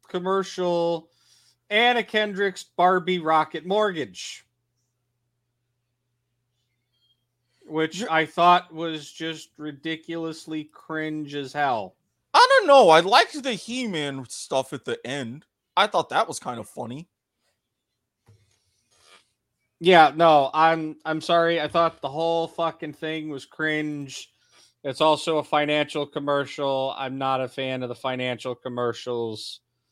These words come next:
Speaker 1: Rocket Homes, Rocket Mortgage has done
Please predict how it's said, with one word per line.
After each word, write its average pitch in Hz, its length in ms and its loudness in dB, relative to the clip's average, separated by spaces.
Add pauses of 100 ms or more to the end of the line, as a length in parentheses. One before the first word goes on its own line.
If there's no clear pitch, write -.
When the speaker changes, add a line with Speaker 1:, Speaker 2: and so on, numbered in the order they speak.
(520)
Speaker 1:
Rocket 220 500 8
Homes, 190 600 2
Rocket 170 440 2
Mortgage 160 840 -2
has 135 360 -8 (140)
done 143 680 0